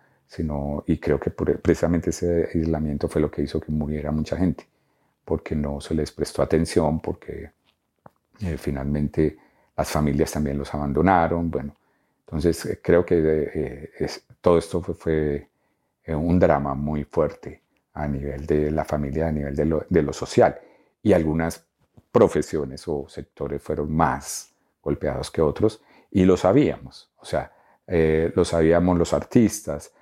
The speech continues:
lo sabíamos, eh, se sabía el sector de la cultura, eh, sa-, sabíamos que éramos, además, más señalados, ¿no? Por, por, tal vez precisamente porque muchos con una vida pública,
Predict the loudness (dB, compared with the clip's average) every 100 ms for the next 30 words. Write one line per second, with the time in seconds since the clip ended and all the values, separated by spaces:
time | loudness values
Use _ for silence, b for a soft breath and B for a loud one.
0 | _ -12 -6 -4 0 0 0 -2 -2 -2
1 | -2 -2 -2 -2 0 0 -2 -2 -2 -2
2 | -4 -6 -4 -2 -2 0 0 2 4 6
3 | 4 0 -6 b b b _ -6 -6 -2
4 | -2 -2 -4 -6 -2 0 -2 -4 -6 -4
5 | -4 -2 -2 -2 -4 -12 b b 4 4
6 | 6 2 0 -2 -4 -4 -4 0 2 2
7 | 0 -8 -10 -12 -16 -14 -8 -2 0 0
8 | -2 -2 0 0 0 -2 -4 -10 -14 B
9 | B _ -2 -2 -6 -6 -4 -2 -2 2
10 | 2 4 4 4 2 -2 -4 -6